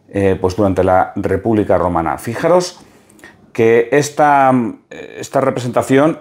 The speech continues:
es de Apolo, aquí en el anverso,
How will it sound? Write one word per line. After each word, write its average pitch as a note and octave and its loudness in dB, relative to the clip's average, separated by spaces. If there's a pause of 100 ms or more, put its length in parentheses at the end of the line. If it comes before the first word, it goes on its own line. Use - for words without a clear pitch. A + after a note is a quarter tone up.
es B2 0
de G2 2
Apolo, D3+ 2 (260)
aquí A2+ -8
en G#2+ -2
el G2 0
anverso, A2 -2